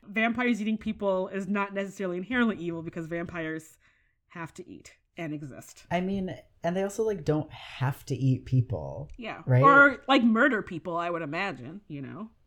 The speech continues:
Speaker 2: Right. There's a lot of things that I, like, want to eat that I know I, like, can't because of my particular body and I don't eat them. Baz has been more of a shouldn't situation morally,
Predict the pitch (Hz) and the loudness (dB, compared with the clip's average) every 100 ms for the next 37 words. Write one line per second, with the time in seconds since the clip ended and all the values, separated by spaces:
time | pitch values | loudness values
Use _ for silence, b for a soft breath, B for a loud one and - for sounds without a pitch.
0 | - - 151 120 92 - _ _ 156 208 | -20 -4 0 2 0 -8 _ _ -2 0
1 | 214 123 110 117 165 120 110 98 110 104 | 2 4 4 4 4 2 0 0 0 2
2 | 110 110 92 - - 110 101 98 107 107 | 2 0 -2 -10 -6 -4 0 2 2 0
3 | - - 117 101 113 101 - 135 120 107 | -4 -4 -2 2 2 2 -4 0 2 4
4 | 107 104 104 104 101 101 - 104 101 101 | 4 2 2 0 -2 -4 -6 -4 -2 -2
5 | 98 98 101 - _ _ - - 110 107 | -4 -6 -8 -14 _ _ -4 2 4 4
6 | 107 107 113 104 104 110 101 101 98 104 | 2 2 4 2 2 2 0 0 0 2
7 | 104 120 98 92 98 92 107 95 98 98 | 2 2 -2 -4 -4 0 0 0 -4 -4
8 | 90 - 98 101 - - 101 107 - - | -4 -2 -2 -4 -8 -8 -2 -2 -2 -10
9 | 64 76 143 b b b 175 120 110 110 | -10 -12 -16 b b b -2 4 6 6
10 | 120 107 110 107 107 104 104 104 - - | 4 4 4 4 2 0 0 -2 -4 -2
11 | 143 110 107 131 - _ - - 117 120 | 0 2 2 0 -4 _ -6 0 0 2
12 | 101 98 107 101 120 127 120 107 107 104 | 0 0 0 2 2 2 2 4 4 2
13 | 101 95 98 95 147 | 0 -4 -6 -4 -4